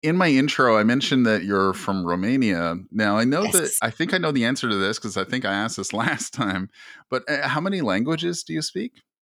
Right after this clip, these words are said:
Speaker 2: Uh, fluently, I'm only speaking, uh, Romanian and English. Romanian was
Speaker 1: Mm-hmm.
Speaker 2: the language, uh, my mother tongue.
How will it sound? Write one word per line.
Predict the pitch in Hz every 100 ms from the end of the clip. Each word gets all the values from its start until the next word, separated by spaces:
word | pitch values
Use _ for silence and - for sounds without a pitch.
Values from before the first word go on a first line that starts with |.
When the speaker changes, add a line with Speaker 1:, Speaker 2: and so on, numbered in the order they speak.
| _ _ _ 226
Speaker 2:
Uh, | 226 226
fluently, | - 254 269 302 339 349 370
I'm | - 214 220
only | 208 226 226
speaking, | - 226 220 214 214
uh, | 202
Romanian | 202 196 196 202 202 208 202
and | 185 190 190 190 -
English. | 190 196 277 359 - -
Romanian | 202 202 202 196 202
was | 185
Speaker 1:
Mm-hmm. | - -
Speaker 2:
the | 190
language, | 180 180 170 170 - -
uh, | 175 170 156
my | 202
mother | 202 185
tongue. | 180 160 190